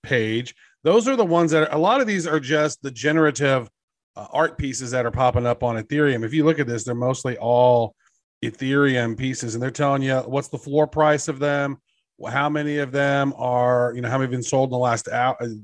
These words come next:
twenty-four hours, et cetera, how much have been sold total, how much was the highest sale. So that's some interesting stuff on here. Like on this one right here,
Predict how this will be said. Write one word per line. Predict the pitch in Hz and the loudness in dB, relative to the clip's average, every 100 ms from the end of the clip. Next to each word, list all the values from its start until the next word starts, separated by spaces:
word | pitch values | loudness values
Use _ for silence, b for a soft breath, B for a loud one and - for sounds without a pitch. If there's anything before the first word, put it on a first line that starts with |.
| - | -8
twenty-four | 147 131 151 139 | -6 -2 0 2
hours, | 127 131 135 131 127 117 | 4 4 4 2 -2 -8
et | 113 | -6
cetera, | 143 135 143 135 127 | -4 -2 0 0 0
how | 127 | -2
much | 143 135 | -2 -4
have | 135 | -6
been | 131 | -8
sold | - 131 117 | -4 -4 -4
total, | - 135 147 147 151 151 - b b | -4 2 4 6 6 4 0 b b
how | 147 | -2
much | 160 | -2
was | 156 156 | -2 -6
the | |
highest | 123 92 131 156 165 - | -6 -2 0 2 0 -4
sale. | - 156 160 156 160 _ _ _ _ | -2 2 4 4 2 _ _ _ _
So | - 160 | -2 0
that's | 196 - | 0 -2
some | 175 | -4
interesting | 185 196 185 165 | -4 -4 -6 -2
stuff | 165 165 | 0 0
on | 147 | 0
here. | 139 | -2
Like | 135 127 | -2 -2
on | 135 | -2
this | 160 | -2
one | 190 | -2
right | 160 135 | 0 0
here, | 143 160 127 | 2 2 0